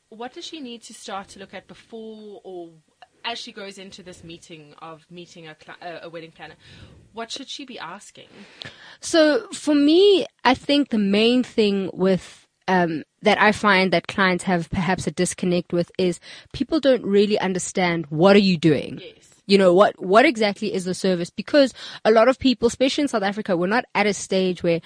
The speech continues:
Speaker 2: finally we're at a stage where it's not a foreign concept,
Speaker 1: Yes.
Speaker 2: but it's still a stage where we still have to kind of justify and
Speaker 1: What we do
Speaker 2: educate.
Speaker 1: and why,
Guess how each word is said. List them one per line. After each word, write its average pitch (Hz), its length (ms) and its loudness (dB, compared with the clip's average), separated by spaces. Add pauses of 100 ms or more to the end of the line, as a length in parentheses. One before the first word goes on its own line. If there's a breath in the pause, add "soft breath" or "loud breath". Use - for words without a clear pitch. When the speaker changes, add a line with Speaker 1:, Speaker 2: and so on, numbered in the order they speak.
(340 loud breath)
Speaker 2:
finally 294 380 6
we're 226 160 6
at 208 100 6
a 196 60 -4
stage 220 340 2
where 190 140 2
it's - 120 -6
not 202 140 2
a 180 60 0
foreign 165 320 0
concept, - 500 -2
Speaker 1:
Yes. - 300 -20
Speaker 2:
but 196 120 2
it's 196 140 -6
still 294 320 4
a 254 60 0
stage 208 520 0
where 180 280 0
we 175 160 -8
still 220 140 -6
have 208 100 -4
to - 80 -8
kind 190 160 -6
of 160 140 -10
justify 175 920 -2
and 156 240 -6
Speaker 1:
What 185 300 -14
we 190 120 -20
do - 140 -16
Speaker 2:
educate. 220 680 6
Speaker 1:
and 190 100 2
why, - 60 -6